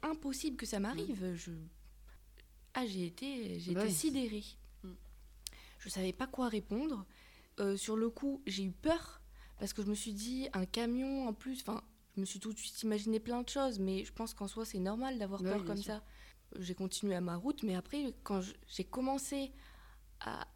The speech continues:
Speaker 1: à ré-, réfléchir sur ce qui m'était arrivé, je me suis dit, mais quand même, on vit dans un monde. C'est, c'est incroyable qu'aujourd'hui, en deux mille vingt et un, il nous ré-,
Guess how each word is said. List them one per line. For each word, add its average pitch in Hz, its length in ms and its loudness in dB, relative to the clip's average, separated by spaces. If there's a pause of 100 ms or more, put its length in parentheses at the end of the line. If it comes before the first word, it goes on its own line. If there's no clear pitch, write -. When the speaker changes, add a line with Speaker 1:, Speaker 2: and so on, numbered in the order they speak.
(160)
Speaker 1:
à 180 220 2 (360)
ré-, 262 300 0
réfléchir 247 680 0 (420)
sur - 220 -6
ce - 60 -4
qui 220 100 -2
m'était 214 260 6
arrivé, 214 600 2 (200)
je 180 40 -4
me 180 60 2
suis 180 160 -4
dit, 302 200 2
mais 254 120 6
quand 185 200 -2
même, 285 240 2
on 190 80 2
vit 285 260 0
dans 190 220 -2
un 175 80 0
monde. 240 440 0 (460)
C'est, - 260 -4
c'est - 200 -6 (100)
incroyable 247 640 2
qu'aujourd'hui, 226 1080 0 (180)
en 175 340 -4
deux 175 220 0
mille 233 200 4
vingt 233 220 0
et 262 80 0
un, 330 100 -2 (340)
il 190 80 0
nous 190 60 2
ré-, 208 220 -2